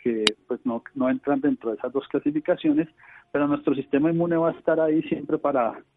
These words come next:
para defendernos de todas esas agresiones y de agresiones que curiosamente nuestro propio cuerpo también genera, como puede ser una célula con potencial cancerígeno. Entonces es un sistema que normalmente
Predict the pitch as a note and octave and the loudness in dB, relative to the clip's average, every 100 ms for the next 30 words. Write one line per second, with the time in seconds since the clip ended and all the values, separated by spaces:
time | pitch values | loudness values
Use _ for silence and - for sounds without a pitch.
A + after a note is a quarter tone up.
0 | - A#2+ A#2 A2 A2+ - A#2 A#2 B2+ C3+ | -2 0 0 0 -2 0 0 4 6 6
1 | C#3+ D#3 - _ - - - F3+ B2 A#2+ | 6 4 2 _ -20 -20 -2 4 6 6
2 | - C#3 C#3 C#3+ C#3 C#3 C#3+ A#2+ A2 - | 6 6 6 4 0 0 0 0 -2 2
3 | C#3+ D#3+ F3 F3 - - - G3 A3+ A#3 | 2 2 -2 -8 -20 -20 0 4 6 4
4 | D#3+ D#3 D3+ C#3 - D3 - - G3 F#3 | 4 4 6 2 4 2 0 2 4 6
5 | E3 C#3+ - D3+ D3 D3 E3+ F3 E3+ F3+ | 6 4 4 6 6 2 0 -2 -4 -4
6 | F#3 - D#3 - C3 D#3 - D#3 E3 E3+ | -4 -2 -2 0 0 0 2 2 2 2
7 | C#3+ A#2 A#2+ A#2+ D#3 D3 D3+ F3 _ _ | 2 2 2 2 4 4 2 -2 _ _
8 | - C#3 B2+ B2+ B2 B2+ C#3 D3 C#3+ - | 0 2 2 4 2 2 2 2 2 2
9 | C#3 C3 C3+ - B2 B2 A#2 A#2 G#2+ - | 2 4 2 2 0 0 0 0 0 2
10 | A2 A2+ A#2 - _ - B2+ B2+ B2+ G#3 | 2 2 0 -4 _ -2 0 2 2 2
11 | F#3 A2 - _ _ - - - _ C3+ | 0 -2 -4 _ _ -20 -20 -20 _ 2
12 | C3+ D3+ E3+ E3 F#3+ - F3+ F3+ F3+ E3+ | 4 2 2 0 -2 0 0 0 -2 -2
13 | D3+ C3+ C3 B2+ C3+ D3+ D#3+ D#3 F3+ | 2 0 2 0 2 2 0 -2 -6